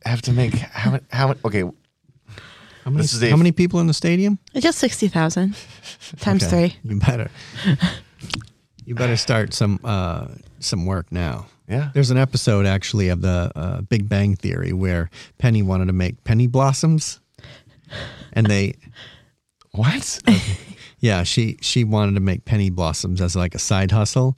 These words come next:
Speaker 1: Mm-hmm.
Speaker 2: and she got Sheldon involved, and then he had, <laughs> he had all kinds of, you know, people lined up working, and they were doing 'em, like, all night long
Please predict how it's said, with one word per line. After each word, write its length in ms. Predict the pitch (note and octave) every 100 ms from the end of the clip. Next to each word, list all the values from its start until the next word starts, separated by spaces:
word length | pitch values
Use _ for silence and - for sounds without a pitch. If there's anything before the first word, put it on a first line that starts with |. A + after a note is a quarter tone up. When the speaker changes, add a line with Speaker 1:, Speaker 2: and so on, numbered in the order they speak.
| -
Speaker 1:
Mm-hmm. 300 | F2 F2+ F#2
Speaker 2:
and 80 | G#2+
she 100 | G#2
got 180 | F#2+ -
Sheldon 380 | - G2+ G#2 G#2
involved, 520 | G#2+ A2+ A2+ A#2 A2+
and 100 | G2
then 60 | G2
he 100 | F#2+
had, 140 | F#2
<laughs> 240 | - C#3+ - - -
he 80 | C3+
had 140 | A2+
all 120 | G#2+
kinds 280 | A2 A#2+ G2
of, 200 | G2+ F2+
you 80 | G#2+
know, 160 | F#2 E2+ - _ -
people 460 | A#2+ A#2 A2 G2+ - _ _ -
lined 280 | A2 G#2+ G2+
up 240 | G#2+ -
working, 300 | G#2 G#2 G#2 G#2+
and 160 | G#2+ F#2+
they 80 | F#2+
were 140 | F#2
doing 240 | G2+ G2+
'em, 120 | F#2+ F2
like, 180 | F2+ F2+ - _
all 200 | - G2+
night 260 | G2+ G2+ -
long 380 | F#2+ F#2+ G#2